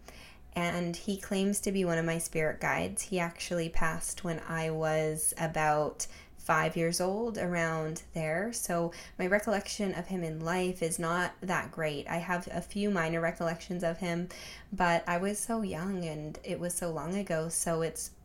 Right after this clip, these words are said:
really interesting or unique because my relationship with him now is so much stronger in such a weird way, but we're all spirit, right? And I feel this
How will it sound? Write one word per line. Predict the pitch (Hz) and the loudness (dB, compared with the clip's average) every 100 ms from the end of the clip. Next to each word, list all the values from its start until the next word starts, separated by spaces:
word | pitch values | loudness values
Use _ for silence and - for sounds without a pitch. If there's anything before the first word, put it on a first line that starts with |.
| - | -6
really | 214 214 208 | 0 2 2
interesting | 185 196 196 185 180 165 | 2 2 2 0 0 0
or | 160 | 2
unique | 165 170 165 180 185 - | 0 0 0 0 -2 -4
because | 170 - 165 165 - - - - - | -4 2 2 2 -2 -10 -16 -16 -4
my | 190 175 | 0 2
relationship | 170 175 170 175 185 180 180 - | 2 2 0 0 0 -2 -4 0
with | 175 175 | -2 0
him | 175 151 | -2 -2
now | 156 175 165 156 147 151 | 2 4 4 2 0 -2
is | 156 147 151 - - | -2 0 -2 -6 -6
so | - - 165 | -6 -2 0
much | 165 156 - - - | 0 -2 -2 -4 -4
stronger | - 156 151 180 202 247 311 359 - - - - - | -2 0 0 0 0 -2 -2 -4 -10 -20 -20 -20 -2
in | 202 196 | 2 4
such | 208 208 | 4 2
a | 208 | 0
weird | 190 196 190 180 | 2 2 2 2
way, | 180 180 170 170 | 2 2 2 2
but | 165 151 - 190 | 2 0 -4 0
we're | 196 226 | 2 2
all | 220 214 | 2 0
spirit, | 208 - 196 170 156 - | 0 -2 0 -2 -2 -2
right? | 160 156 165 | 0 2 0
And | 175 170 | 0 0
I | |
feel | 175 196 202 | 0 0 0
this | 220 214 - | 0 -2 -6